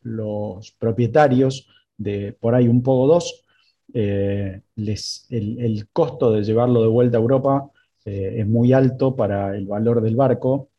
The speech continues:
y muchas veces se quedan acá y se venden en, en de este lado de América. Así que, señores, empiecen a juntar, saquen sus verdes, sus criptomonedas y todas sus cosas que vienen ahorrando, ¿eh? Y cuando los barcos estén de este lado, van con un martillito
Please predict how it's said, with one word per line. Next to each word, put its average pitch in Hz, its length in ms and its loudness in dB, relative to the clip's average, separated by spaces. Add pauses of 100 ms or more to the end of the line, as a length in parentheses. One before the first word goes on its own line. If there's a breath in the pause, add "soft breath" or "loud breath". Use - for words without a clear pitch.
(140)
y 113 40 -2
muchas 113 260 2
veces 123 220 4
se 113 140 -4
quedan 113 280 2
acá 113 180 0
y 113 40 0
se 107 140 -4
venden 107 400 -2 (160)
en, 95 420 -8
en 104 200 -4
de 120 80 2
este 117 200 0
lado 110 300 0
de 90 300 -4
América. 80 340 -12
Así 127 180 -4
que, 151 260 4 (220 loud breath)
señores, 175 680 2
empiecen 139 540 2
a 127 80 2
juntar, 160 540 0 (380 soft breath)
saquen 147 480 2
sus 117 600 -2 (320 soft breath)
verdes, 147 480 4
sus - 200 -4
criptomonedas 123 800 2
y 113 160 -2
todas 135 200 2
sus 117 120 -4
cosas 139 280 0
que 113 100 -2
vienen 123 240 4
ahorrando, 170 680 2 (380 loud breath)
¿eh? 151 220 4
Y 117 140 -4
cuando 110 220 -2
los 110 120 2
barcos 170 260 4
estén 180 240 2
de 185 80 4
este 190 160 2
lado, 226 540 4
van 135 300 4
con 110 220 2
un 151 140 0
martillito 190 800 0